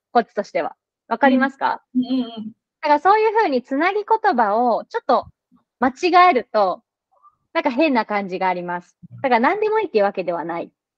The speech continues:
Speaker 1: 例えばね、「ここの一文を読んでください」って言いました。私が言いました。「あのー、今日はこうで」って呼ばれると、「あのー」って一回質問かなって思ってしまうんですよね。で、「あ、何ですか？」って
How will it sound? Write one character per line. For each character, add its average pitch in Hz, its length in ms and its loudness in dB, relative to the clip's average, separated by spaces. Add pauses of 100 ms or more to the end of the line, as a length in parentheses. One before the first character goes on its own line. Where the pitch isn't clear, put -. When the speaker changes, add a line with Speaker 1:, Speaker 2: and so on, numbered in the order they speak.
(480)
Speaker 1:
例 494 120 6
え - 40 4
ば 240 120 6
ね、 240 280 -4
「こ 302 160 4
こ 370 220 2
の 359 140 0
一 339 260 -6
文 339 180 -4
を 339 60 0
読 359 240 0
ん 480 40 -6
で 403 120 -2
く 285 100 0
だ 247 140 0
さ 233 220 -2
い」 - 40 -2
っ - 20 -16
て - 60 -20 (440)
言 208 140 -2
い 233 40 0
ま 240 120 -2
し - 60 -12
た。 - 160 -4 (680)
私 214 280 -2
が 202 80 4
言 208 80 -2
い 220 60 -4
ま 233 100 -2
し - 80 -14
た。 - 160 -2 (1000)
「あ 254 140 4
の 339 100 0
ー、 427 40 4 (1080)
今 320 100 2
日 285 220 2
は 220 320 -2
こ 302 220 2
う 247 40 -4
で」 220 140 -4
っ - 60 -12
て 214 160 -4
呼 262 80 0
ば 320 120 2
れ 370 120 0
る 262 80 -2
と、 220 320 -2 (260)
「あ 269 60 0
の 349 80 -2
ー」 - 20 -2 (240)
っ - 20 -12
て 508 80 -6
一 277 140 -10
回 302 160 -2
質 - 80 -14 (160)
問 440 100 -2 (240)
か 508 80 -2
な 508 60 -2 (280)
っ - 20 -20
て 233 80 -2
思 233 120 -4
っ 247 60 -6
て 220 80 -10
し - 120 -18
ま 185 100 -6
う - 20 -6
ん 175 40 -10
で 175 80 -6
す 175 100 -8
よ 185 80 -6
ね。 254 320 -8
で、 349 100 0
「あ、 - 0 -
何 480 320 -2
で 480 100 0
す - 80 -14
か？」 480 100 -6 (240)
っ - 40 -20
て 240 220 -4